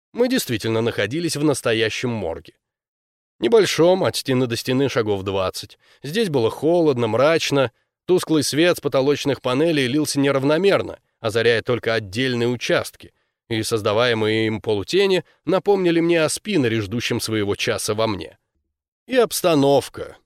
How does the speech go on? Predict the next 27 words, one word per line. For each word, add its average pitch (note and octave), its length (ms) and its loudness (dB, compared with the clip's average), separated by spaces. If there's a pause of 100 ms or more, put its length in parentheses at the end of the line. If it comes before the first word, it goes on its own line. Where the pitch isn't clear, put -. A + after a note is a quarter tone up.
(240)
и G#3 180 2
эти F#3+ 200 0
люди, C3+ 500 0
или G2+ 280 -4
скорее G2 360 0
нелюди, G2+ 640 -2
собиравшиеся G#2+ 680 -4
меня G#2 220 -2
прикончить, C#3 640 -2
но A#2 160 0
до F#2+ 220 0
этого F2 380 -4
ограбить, A2 580 -2 (460)
явно F#3 420 0
говорили C#3+ 400 2
о A#2+ 120 2
том, G3 220 -2
что B2+ 260 -2
мне F#3+ 280 0
можно D#3+ 340 0
больше A#2 460 -2
не A2+ 140 -4
сдерживаться. F#2 800 -8 (840)
В G2 160 -16
голове A2 600 2
свербела A#2+ 760 0
мысль. A#2 540 -2